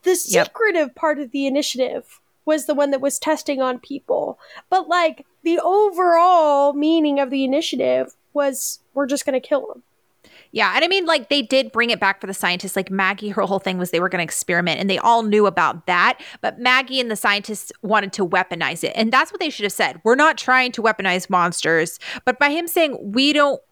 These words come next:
Speaker 2: care what makes them tick," that was a major criticism of the Initiative because, rem-, and I know you guys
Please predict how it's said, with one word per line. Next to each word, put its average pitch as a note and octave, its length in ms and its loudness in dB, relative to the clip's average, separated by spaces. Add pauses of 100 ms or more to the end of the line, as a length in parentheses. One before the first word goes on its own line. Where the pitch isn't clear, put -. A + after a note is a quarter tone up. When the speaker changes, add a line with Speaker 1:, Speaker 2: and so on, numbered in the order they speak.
Speaker 2:
care A#3+ 300 2
what B3+ 160 0
makes A3+ 260 -4
them F#3+ 160 -4
tick," A#3+ 400 0 (220)
that D4+ 160 2
was E4 100 0
a E4 60 2
major E4+ 400 0
criticism C#4 760 0
of B3 140 2
the C#4 100 -4
Initiative A#3+ 360 0
because, A#3+ 260 0
rem-, A#3 140 0 (100)
and A#3+ 100 0
I B3 80 4
know B3 140 2
you A3 180 -2
guys G#3 320 -2